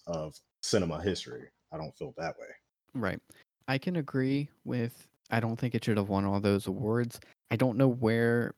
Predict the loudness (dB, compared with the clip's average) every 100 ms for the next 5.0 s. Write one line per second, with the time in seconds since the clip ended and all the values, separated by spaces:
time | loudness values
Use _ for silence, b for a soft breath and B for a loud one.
0 | _ -2 -2 0 0 -2 -4 -6 0 0
1 | 2 -4 0 0 0 -2 -2 -4 -2 -2
2 | -2 -4 -4 -2 -2 -2 -2 -6 -2 -2
3 | -2 0 0 0 0 0 2 -2 -2 0
4 | 0 0 -2 0 0 0 0 0 -2